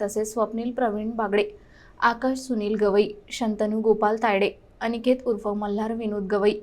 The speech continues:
धम्मपाल उर्फ धम्मा शामराव तायडे, अनिकेत दीपक सावडे,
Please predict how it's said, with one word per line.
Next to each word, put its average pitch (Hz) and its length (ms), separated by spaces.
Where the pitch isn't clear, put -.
धम्मपाल 254 560
उर्फ 220 260
धम्मा 214 440
शामराव 208 380
तायडे, 202 320
अनिकेत 214 380
दीपक 214 340
सावडे, 202 340